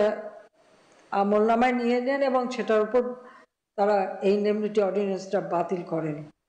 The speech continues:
সেজন্য আমি সবার কাছে কৃতজ্ঞ যারা এই ordinance বাতিল করার পদক্ষেপ নিয়েছিলেন। সেটার জন্য অনেক প্রক্রিয়া, অনেক সময় লাগে, এরপর আমরা মামলা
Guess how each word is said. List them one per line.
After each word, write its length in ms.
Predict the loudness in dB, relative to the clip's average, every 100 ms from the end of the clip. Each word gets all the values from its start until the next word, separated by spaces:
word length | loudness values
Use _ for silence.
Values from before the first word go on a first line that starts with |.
| _ _ _ _ _
সেজন্য 280 | -2 2 4
আমি 120 | 2 0
সবার 360 | -2 2 2 2
কাছে 180 | -4 -6
কৃতজ্ঞ 360 | -6 0 0 2
যারা 260 | 0 2 2 0
এই 140 | -2
ordinance 500 | -4 -4 -4 -2 -2 0
বাতিল 340 | -2 0 -4 -6 -10 -18 _ _ _ 0
করার 280 | 2 2 0 -6 -14 -20 _ _
পদক্ষেপ 360 | -2 0 0
নিয়েছিলেন। 600 | 0 -2 -2 -2 0 0 -2 -8 -18 _ _ _ _ _ _ _ _ _ _ _ -12
সেটার 200 | 0 2
জন্য 180 | 4 4
অনেক 260 | 2 0 -2
প্রক্রিয়া, 440 | -2 -2 -2 0 0
অনেক 280 | 0 -4 -8
সময় 320 | -8 -2 0 0
লাগে, 280 | 0 -2 -10 -14 -20 _ _ _ _ -4
এরপর 240 | 0 2
আমরা 220 | 0 0 -2
মামলা 400 | -2 -4 -2